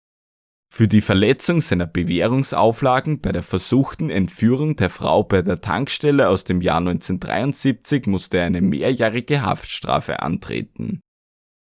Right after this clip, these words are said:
Im Gefängnis begann er den Kampf um das Sorgerecht für seinen angeblichen Sohnemann aufzunehmen,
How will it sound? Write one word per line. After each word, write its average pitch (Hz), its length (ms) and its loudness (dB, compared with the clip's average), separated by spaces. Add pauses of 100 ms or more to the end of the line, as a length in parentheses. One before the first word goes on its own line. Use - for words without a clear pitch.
Im 101 140 2
Gefängnis 143 580 0
begann 90 400 -2
er 87 60 -4
den 95 240 -2
Kampf 151 380 -2
um 110 140 2
das - 220 -2
Sorgerecht 127 580 -2
für 101 100 -4
seinen 92 400 -2
angeblichen 113 720 -2
Sohnemann 107 680 0
aufzunehmen, - 920 -2